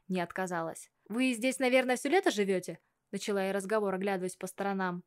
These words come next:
Правда, оглядывать здесь особо было нечего. На веранде только и стояло, что два плетеных кресла да подобие столика,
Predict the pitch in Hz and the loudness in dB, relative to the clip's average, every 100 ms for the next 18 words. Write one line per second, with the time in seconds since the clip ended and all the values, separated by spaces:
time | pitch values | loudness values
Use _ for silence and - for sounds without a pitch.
0 | _ _ 208 220 214 214 - - - 214 | _ _ 0 2 2 0 -2 -10 -6 2
1 | 302 311 202 170 180 185 - - 269 254 | 4 4 2 0 -2 -2 -4 -4 -2 -2
2 | 220 254 262 277 - 185 165 _ _ - | 0 -2 -2 -6 -6 -6 -8 _ _ -8
3 | 226 233 277 226 208 233 226 214 - 214 | -2 2 2 2 0 0 0 -2 0 2
4 | 240 220 - 175 185 185 180 190 185 185 | 2 0 -2 -4 -2 -2 -4 -4 -4 -2
5 | 196 226 202 175 185 185 196 196 214 233 | -2 -2 -4 -4 -2 0 0 0 -2 0
6 | 190 175 175 | 0 0 -6